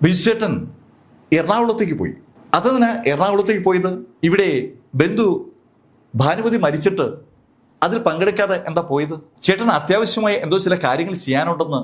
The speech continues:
എന്നോട് പറഞ്ഞിരുന്നു. ചേട്ടൻ തന്നെയാണ് ഇന്നലെ ഇവിടെ ഈ ടാർപ്പ എടുക്കാനും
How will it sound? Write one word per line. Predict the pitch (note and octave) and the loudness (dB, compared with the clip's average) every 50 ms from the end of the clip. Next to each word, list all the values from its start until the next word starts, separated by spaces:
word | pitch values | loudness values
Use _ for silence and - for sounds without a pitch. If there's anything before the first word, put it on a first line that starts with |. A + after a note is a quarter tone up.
| - - - _ _ _ _ _ _ _ - | -6 -10 -16 _ _ _ _ _ _ _ -2
എന്നോട് | E3+ F#3 G3 F#3 F#3+ | 0 0 0 0 0
പറഞ്ഞിരുന്നു. | B2+ G#2+ A2 B2 C#3+ C#3+ A#2 - - - - _ - | 0 0 0 -2 -4 -4 -6 -8 -12 -16 -14 _ 0
ചേട്ടൻ | - - - - C#4+ C4 | 2 2 2 2 2 2
തന്നെയാണ് | B3 A#3+ A#3 A3+ G#3 G#3 - | 4 4 4 2 0 -2 -4
ഇന്നലെ | - D#3 F3 F3+ D#3 B2 E2+ - - - _ _ _ _ _ _ _ _ - | -2 -2 0 0 0 0 -2 -6 -10 -18 _ _ _ _ _ _ _ _ -2
ഇവിടെ | G3 G3+ G#3 F#3 E3 B2 - - - - _ _ _ _ _ _ _ - | 0 0 2 2 0 -2 -4 -6 -12 -18 _ _ _ _ _ _ _ -4
ഈ | G3 F#3+ F3+ F3+ F#3 | -2 -2 0 0 0
ടാർപ്പ | E3+ D#3 E3+ G#3 - - | 0 0 0 0 0 2
എടുക്കാനും | A3+ F#3 D#3+ D#3+ - E3+ E3 D#3 - - - - | 0 2 0 0 -2 -2 -2 -4 -6 -10 -12 -16